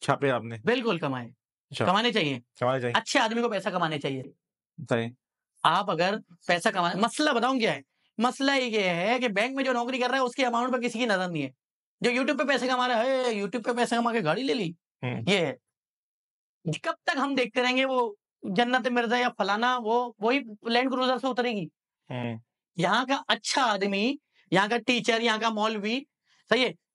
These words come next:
Speaker 2: यहाँ का जर्नलिस्ट, क्या वो, वो स-, साइकिलों पे घूमे, वो बसों में सफर करे,
Speaker 1: हम्म।
Speaker 2: वो अच्छी जिंदगी नहीं गुजारे, उनके बच्चे अच्छी जिंदगी नहीं गुजारे?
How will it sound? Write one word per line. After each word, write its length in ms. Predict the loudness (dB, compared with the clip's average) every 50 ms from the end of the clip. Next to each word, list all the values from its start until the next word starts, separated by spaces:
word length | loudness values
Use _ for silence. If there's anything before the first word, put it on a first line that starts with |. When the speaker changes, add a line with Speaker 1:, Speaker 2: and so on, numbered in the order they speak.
| _
Speaker 2:
यहाँ 220 | 2 2 2 2 2
का 200 | 2 2 0 0 0
जर्नलिस्ट, 520 | 0 2 2 2 2 0 0 -2 -4 -6 _
क्या 120 | -2 -2 0
वो, 220 | 0 -2 -2 0 0
वो 160 | 0 -2 -2
स-, 240 | -2 -4 -4 0 2
साइकिलों 280 | 2 2 2 2 0
पे 80 | 0 0
घूमे, 240 | 0 0 0 -2 -4 -6 -10 -16 _ _ _ _ _ _ _ 2
वो 60 | 2
बसों 240 | 2 2 2 2 2
में 80 | 2 2
सफर 240 | 0 0 0 -2
करे, 240 | 0 -2 -2 -2 -4 -8 _ _ _ _ _ _ _ -6
Speaker 1:
हम्म। 100 | 0 0
Speaker 2:
वो 60 | 2
अच्छी 200 | 0 2 0 0
जिंदगी 340 | 0 2 0 0 0 0 0
नहीं 100 | 0 0
गुजारे, 300 | 2 2 2 0 0 -4 -8 _ _ _ -2
उनके 200 | 0 2 2 2
बच्चे 280 | 2 0 -2 0 -2
अच्छी 200 | -2 -2 -2 -2
जिंदगी 300 | -2 0 0 0 0 0
नहीं 100 | -2 -2
गुजारे? 280 | 0 0 0 0 -2 -6